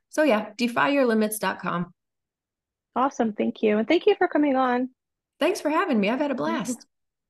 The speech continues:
Speaker 2: Yeah, it's been really informative and scientific, but without being too overwhelming. So good job.
Speaker 1: Thank you.
Speaker 2: Make sure to subscribe to this podcast so you don't miss any health, parenting, or life advice. For my freebie, thirty Ways to Relieve Pain Without Taking a Pill,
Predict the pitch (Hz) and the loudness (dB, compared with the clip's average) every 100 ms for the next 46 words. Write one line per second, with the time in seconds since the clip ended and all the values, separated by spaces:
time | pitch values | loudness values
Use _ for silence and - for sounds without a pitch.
0 | - 269 330 349 254 - 254 262 262 254 | -2 2 4 2 0 -4 0 2 2 2
1 | 247 247 247 220 214 208 202 214 - - | -2 -6 -6 -4 -4 -4 -6 -8 -12 -20
2 | - - 403 381 311 311 302 - - 220 | -10 -2 0 0 -2 -4 -2 0 0 0
3 | 226 240 220 233 214 208 208 247 214 196 | 0 -2 0 -2 -2 -4 -4 0 2 0
4 | 196 175 - - 208 - 180 175 214 180 | 0 -4 -6 -12 -12 -8 -6 -2 -2 -2
5 | - - - _ _ - - _ _ 392 | -4 -4 -8 _ _ -16 -16 _ _ -2
6 | 381 294 254 226 185 180 - _ _ _ | -2 -2 -2 -2 -2 -6 -12 _ _ _
7 | _ _ _ _ _ _ _ _ _ _ | _ _ _ _ _ _ _ _ _ _
8 | _ _ 254 254 269 269 269 240 - 254 | _ _ 0 2 2 2 0 -2 0 0
9 | 247 247 - 233 240 269 285 - 254 233 | 2 -2 0 -4 -2 -2 -4 -2 -4 -2
10 | 226 220 214 226 214 226 208 - 220 214 | -4 -6 -8 -8 -4 -4 -4 -6 -4 -4
11 | 214 208 202 202 202 190 190 285 - _ | -4 -2 0 -2 -2 0 2 2 -4 _
12 | _ _ - 240 269 - 240 214 240 262 | _ _ 0 2 2 2 -2 0 -2 0
13 | 226 226 233 226 220 - 220 214 214 214 | 0 0 2 2 0 -2 -6 -4 -4 -6
14 | - 214 226 202 - 208 220 - 214 220 | -6 -6 -6 -6 -2 -2 -2 -2 -4 -4
15 | 202 - 196 - | -6 -2 -2 -2